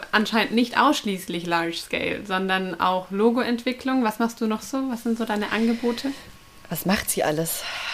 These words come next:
Speaker 2: Eigentlich <laughs> wirklich alles, wofür man irgendwie schmucke Buchstaben braucht, sage ich immer. Und,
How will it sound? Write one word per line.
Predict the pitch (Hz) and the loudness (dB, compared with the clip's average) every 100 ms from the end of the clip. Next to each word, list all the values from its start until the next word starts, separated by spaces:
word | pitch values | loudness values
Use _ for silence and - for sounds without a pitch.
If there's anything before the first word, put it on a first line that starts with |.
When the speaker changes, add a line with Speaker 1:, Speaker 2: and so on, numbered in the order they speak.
| - | 6
Speaker 2:
Eigentlich | 208 320 311 - - - - | 8 10 8 8 4 2 -2
<laughs> | - - - - - 220 | -12 -10 -10 -10 -6 4
wirklich | 247 196 - | 6 6 6
alles, | 247 294 262 | 6 6 4
wofür | - 269 | 4 4
man | 302 262 | 6 6
irgendwie | 240 254 254 247 | 4 2 2 2
schmucke | 247 - 254 277 | 2 2 2 2
Buchstaben | 277 - - 165 160 | 2 2 6 6 6
braucht, | - 156 - | 4 4 4
sage | 160 156 | 2 2
ich | 170 - | 0 -2
immer. | 165 165 | 2 4
Und, | 175 | 2